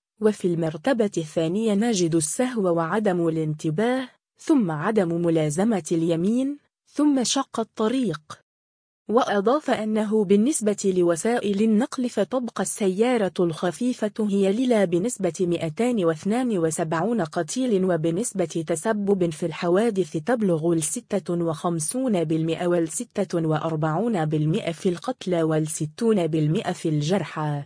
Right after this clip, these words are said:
ومن ثم نجد في المرتبة الثانية الدراجة النارية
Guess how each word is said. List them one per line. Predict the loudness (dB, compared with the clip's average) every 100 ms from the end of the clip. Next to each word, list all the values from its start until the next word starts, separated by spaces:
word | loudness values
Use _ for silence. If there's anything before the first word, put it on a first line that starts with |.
| -12 _
ومن | -2 2 2
ثم | 2 0 2 2
نجد | 0 0 0 -2
في | -2 -2
المرتبة | 0 0 0 0 0 0
الثانية | -6 -4 -2 0 2 0 0
الدراجة | -2 0 0 2 0 2 0 -2
النارية | 0 0 0 0 0